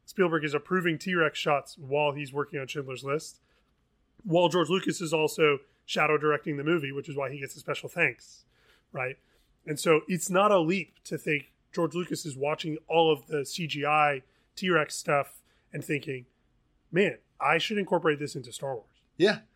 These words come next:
Speaker 2: No, I, I
Speaker 1: Right?
Speaker 2: hundred percent.
Speaker 1: And then immediately going from this to,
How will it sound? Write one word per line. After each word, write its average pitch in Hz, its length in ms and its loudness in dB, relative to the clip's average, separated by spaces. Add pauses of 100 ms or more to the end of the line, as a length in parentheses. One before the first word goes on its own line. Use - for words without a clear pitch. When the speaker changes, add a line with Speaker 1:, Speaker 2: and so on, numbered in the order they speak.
(100)
Speaker 2:
No, 240 200 6
I, 175 160 8
I 160 380 4
Speaker 1:
Right? 135 100 6
Speaker 2:
hundred 175 240 6
percent. 180 40 6
Speaker 1:
And 185 120 8
then 190 60 10
immediately 233 380 8
going 185 280 6
from 185 360 6
this 156 440 4
to, 139 440 -2